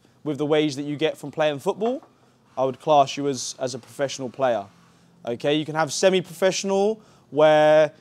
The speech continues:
you play football for a little bit of money, but you have to do another job on the side, um, and then that adds up to, to, to being semi-professional. Um, but if your sole income is from football,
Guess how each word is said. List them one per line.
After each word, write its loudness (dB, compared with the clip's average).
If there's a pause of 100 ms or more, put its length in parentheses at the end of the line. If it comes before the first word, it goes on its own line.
(120)
you -8
play 2
football -4
for -2
a 2
little 2
bit 2
of 0
money, -2
but -6
you -4
have -4
to -12
do -2
another -2
job -2
on -2
the -6
side, 4 (380)
um, 4
and -6
then -4
that -2
adds -2
up 2 (300)
to, -4
to, -8
to -10
being -4
semi-professional. -6 (400)
Um, 2
but -4
if -8
your 0
sole 2
income -4
is -8
from -12
football, -8